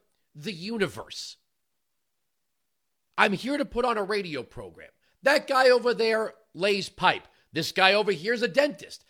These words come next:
That lady over there runs a tech company. You got one job. When somebody comes along and says,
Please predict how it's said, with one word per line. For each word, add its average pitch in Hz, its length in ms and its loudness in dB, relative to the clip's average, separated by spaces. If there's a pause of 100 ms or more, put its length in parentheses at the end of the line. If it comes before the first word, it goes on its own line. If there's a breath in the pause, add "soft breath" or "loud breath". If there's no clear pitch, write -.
(140 soft breath)
That 269 280 2
lady 269 380 0
over 233 220 2
there 208 260 0
runs 190 300 0
a 196 40 0
tech - 300 -2
company. - 380 -16 (2500)
You 254 160 -2
got 285 260 8
one 254 220 2
job. 165 320 -2 (1200)
When 240 180 0
somebody 320 560 2
comes 226 360 -4
along 190 400 0
and 175 80 -6
says, 180 240 -6